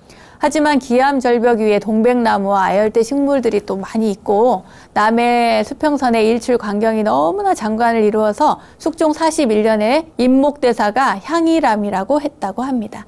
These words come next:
그래서 지금까지 향이람으로 불리고 있습니다.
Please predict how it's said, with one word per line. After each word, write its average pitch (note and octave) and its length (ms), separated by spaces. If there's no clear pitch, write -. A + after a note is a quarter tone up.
그래서 B3+ 340
지금까지 A#3+ 720
향이람으로 C#4 840
불리고 G#3 440
있습니다. F#3 560